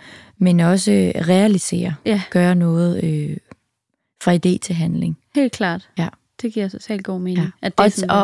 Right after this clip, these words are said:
Speaker 2: er.
Speaker 1: også have en vis ansvarsfølelse.
Speaker 2: Ja.
Speaker 1: Der er noget, jeg må tage, altså,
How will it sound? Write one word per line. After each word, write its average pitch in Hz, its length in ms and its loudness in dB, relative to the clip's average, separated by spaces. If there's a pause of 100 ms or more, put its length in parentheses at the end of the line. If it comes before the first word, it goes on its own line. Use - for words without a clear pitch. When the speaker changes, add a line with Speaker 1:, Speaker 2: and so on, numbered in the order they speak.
Speaker 2:
er. 185 60 4
Speaker 1:
også 196 180 -2
have 208 220 0
en 202 140 2
vis 208 220 -2
ansvarsfølelse. 175 1000 -4
Speaker 2:
Ja. 220 140 -2 (200)
Speaker 1:
Der 214 60 -2
er 208 40 4
noget, 202 440 6
jeg 185 120 2
må 202 120 2
tage, - 180 -4
altså, 185 200 -2